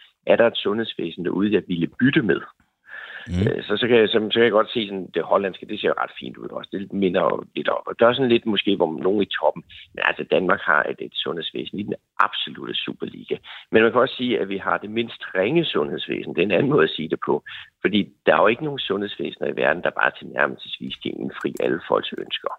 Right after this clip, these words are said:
Speaker 1: Og når man skal se på, på den her, øh, problemstilling, der har været oppe i, i Aarhus, så noget af det handler jo om, at man blandt andet har givet en, en fjorten dages ventetidsgaranti til noget, man vil betragte som en eksperimentel behandling. Det er altså et,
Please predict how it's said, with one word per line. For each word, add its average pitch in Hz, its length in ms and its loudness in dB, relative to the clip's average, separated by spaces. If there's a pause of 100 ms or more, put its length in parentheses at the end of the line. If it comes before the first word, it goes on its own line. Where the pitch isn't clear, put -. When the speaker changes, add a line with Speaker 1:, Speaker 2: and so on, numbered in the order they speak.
(560)
Speaker 1:
Og - 60 -20
når - 80 0
man 80 80 0
skal - 140 -2
se 135 160 6
på, 101 400 4
på 85 140 2
den 98 220 -4
her, 85 260 2
øh, 50 500 -2 (400)
problemstilling, 98 500 2
der 71 80 4
har 67 100 4
været 92 100 6 (100)
oppe 82 160 -4
i, 78 60 -10 (140)
i 60 60 -6
Aarhus, - 360 -6 (360)
så - 80 4
noget 127 160 8
af 113 80 4
det 110 120 0
handler 123 220 0
jo 107 60 2
om, 82 140 0
at 95 80 -2
man 82 120 -8
blandt 67 180 -10
andet 104 220 0
har 87 80 -6
givet 82 360 0
en, 76 100 -2 (100)
en 76 120 -8 (140)
fjorten 123 300 6
dages 87 300 2 (120)
ventetidsgaranti 71 1120 0
til 87 100 -2
noget, 87 220 6
man 92 160 0
vil 78 160 -10
betragte - 420 -4
som 78 160 -6
en - 120 -6
eksperimentel 64 760 -2
behandling. - 440 -10 (400)
Det - 100 8
er 117 60 8
altså 113 200 2
et, 60 460 -6